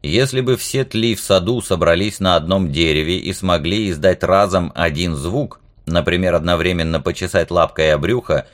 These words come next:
то вышло бы довольно громко. Это убедило бы садовника.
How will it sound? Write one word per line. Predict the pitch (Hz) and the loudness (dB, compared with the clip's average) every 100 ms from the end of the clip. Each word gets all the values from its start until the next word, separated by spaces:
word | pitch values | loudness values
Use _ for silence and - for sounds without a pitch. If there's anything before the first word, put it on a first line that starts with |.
| _ _ | _ _
то | - 95 | 0 2
вышло | 95 95 101 | 2 -2 -2
бы | 107 | 0
довольно | 107 101 90 110 | 2 2 2 0
громко. | 123 143 127 71 - - _ _ _ | 0 2 4 2 -4 -14 _ _ _
Это | 80 80 98 | -2 0 0
убедило | 117 117 139 95 90 82 | -2 -2 -2 0 0 0
бы | 82 | -2
садовника. | - 80 80 76 78 - - | 0 0 0 -2 -4 -6 -10